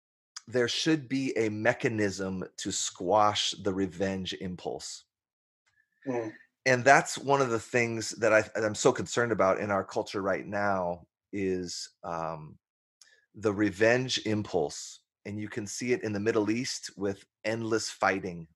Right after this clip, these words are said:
Speaker 1: over and over again.
Speaker 2: Yeah.
Speaker 1: And a lot of that, I think, is tied to a culture of Islam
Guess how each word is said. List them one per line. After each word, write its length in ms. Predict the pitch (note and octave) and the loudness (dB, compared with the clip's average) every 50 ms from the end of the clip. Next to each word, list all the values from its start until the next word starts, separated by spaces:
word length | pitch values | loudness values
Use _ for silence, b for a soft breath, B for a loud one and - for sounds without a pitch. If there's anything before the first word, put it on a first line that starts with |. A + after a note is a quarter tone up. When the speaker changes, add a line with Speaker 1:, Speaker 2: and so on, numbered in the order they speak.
| _ _ | _ _
Speaker 1:
over 280 | G2 G2+ G2+ G2 G2+ | -8 -6 -6 -6 -6
and 80 | G2 F#2+ | -4 -4
over 280 | F#2+ F#2+ E2+ F#2+ F2+ F2+ | -4 -4 -2 -2 -4 -4
again. 360 | F2+ - G2 F#2+ - - - F#3 | -4 -6 -4 -4 -2 -2 -2 -2
Speaker 2:
Yeah. 140 | A2+ A2+ A2 - B B B B B - | -2 -4 -4 -6 B B B B B 2
Speaker 1:
And 80 | A2 | 4
a 40 | A2+ | 8
lot 180 | A#2+ D#3 A3 B3 | 10 10 10 12
of 60 | D#3 | 12
that, 180 | C3 A#2 A#2 - | 12 12 12 10
I 80 | A2+ | 6
think, 220 | A#2 - B2 G#2+ A2+ | 4 2 2 4 4
is 120 | G#2+ - | 4 4
tied 360 | - - - D#3 G3 G#3+ D#3+ - | 2 2 4 6 6 6 4 2
to 400 | - - G2 G2 G2 G2 G2 B B B B B B _ | 4 6 6 8 6 4 2 B B B B B B _
a 140 | - G#2 G2 | 6 6 6
culture 360 | - - B2+ B2 - - A2+ | 6 6 4 4 6 8 6
of 100 | G#2 F#2 | 8 8
Islam 680 | - - D#3 E3 C#3+ A#2+ G#2+ G2 F#2+ F#2+ F#2+ F#2 F#2+ F#2+ | 8 8 8 8 8 6 6 6 8 6 4 4 2 -4